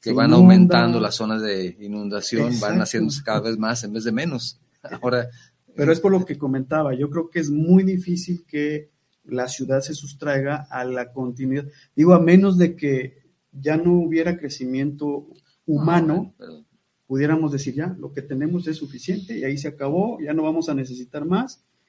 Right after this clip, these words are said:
Speaker 2: y por lo tanto, a partir de ahí ya, este, queda la ciudad como está. Yo creo que no.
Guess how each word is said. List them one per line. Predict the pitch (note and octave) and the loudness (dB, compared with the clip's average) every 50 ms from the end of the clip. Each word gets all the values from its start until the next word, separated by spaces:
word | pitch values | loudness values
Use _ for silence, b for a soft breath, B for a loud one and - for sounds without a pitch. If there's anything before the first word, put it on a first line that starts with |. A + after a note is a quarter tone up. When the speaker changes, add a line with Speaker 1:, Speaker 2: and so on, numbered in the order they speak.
| _ _ - | _ _ -12
Speaker 2:
y | - - | -12 -12
por | - - C3+ B2+ | -10 -10 -8 -8
lo | C3 C3 | -8 -4
tanto, | - D3+ D#3 D#3 E3+ | -4 -4 -2 -2 -2
a | E3 - | -4 -4
partir | - C3 C3+ - D3 D3 D3+ | -6 -6 -6 -6 -4 -2 0
de | D3+ | 0
ahí | D3 D3 D#3 E3 E3 | 0 2 0 0 0
ya, | C3+ C3+ B2+ A#2+ A#2 A#2+ - _ _ - | -2 -4 -4 -6 -8 -12 -18 _ _ -14
este, | A#2+ A#2+ B2 - _ B2 - | -14 -14 -14 -16 _ -20 -12
queda | _ C#3 C#3 C#3+ D#3 | _ -4 -2 0 0
la | D#3 D3 | 0 -2
ciudad | C#3+ C#3+ B2+ B2 B2+ B2 - | -2 -6 -6 -8 -8 -8 -10
como | - B2+ A#2+ | -12 -14 -12
está. | A#2+ - - - - _ - - _ - | -14 -14 -20 -20 -20 _ -20 -20 _ -4
Yo | - E3 F3+ | -2 -2 -2
creo | F#3 G3+ F#3+ | -2 -4 -4
que | F#3 - B2 | -4 -6 -6
no. | G#2 D3 - | -8 -8 -12